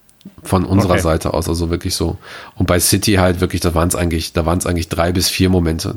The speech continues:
Speaker 1: Das, ähm, ich sehe jetzt gerade hier nochmal, äh, Recap von dem Spiel, die Reaktion und so weiter. Alter, so unglaubliche Tore. Einfach nur noch heftig.
Speaker 2: Hm. Ey, ganz ehrlich, ich glaube, aus dieser Saison kannst du einfach ein How-to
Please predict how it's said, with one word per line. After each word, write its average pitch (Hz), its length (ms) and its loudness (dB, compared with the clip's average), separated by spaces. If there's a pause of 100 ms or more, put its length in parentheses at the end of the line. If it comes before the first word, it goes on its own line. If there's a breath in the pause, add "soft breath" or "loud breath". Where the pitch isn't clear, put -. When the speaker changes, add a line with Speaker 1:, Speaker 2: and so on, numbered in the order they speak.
Speaker 1:
Das, - 380 -2
ähm, 85 180 -2
ich 82 140 -2
sehe 95 140 4
jetzt 98 180 0
gerade 92 160 2
hier 92 100 2
nochmal, 90 440 2 (460 loud breath)
äh, - 60 0
Recap 95 580 2
von - 160 -2
dem 92 120 2
Spiel, 95 340 2
die 92 140 0
Reaktion 92 580 2
und 92 140 0
so 92 100 0
weiter. 90 340 2 (360 loud breath)
Alter, 90 260 -2
so 107 160 4
unglaubliche 104 1000 2
Tore. 95 400 0 (760)
Einfach 92 260 -2
nur 92 120 0
noch 85 180 -2
heftig. - 380 -6 (1200)
Speaker 2:
Hm. 120 280 2 (1000 loud breath)
Ey, 110 140 -2
ganz 123 180 -2
ehrlich, 113 320 -2 (540 loud breath)
ich - 160 -12
glaube, 127 260 2
aus 143 140 0
dieser 135 260 -4
Saison 117 420 0
kannst 127 320 -2
du 117 60 2
einfach 113 300 0
ein 101 260 -2
How-to 139 760 -2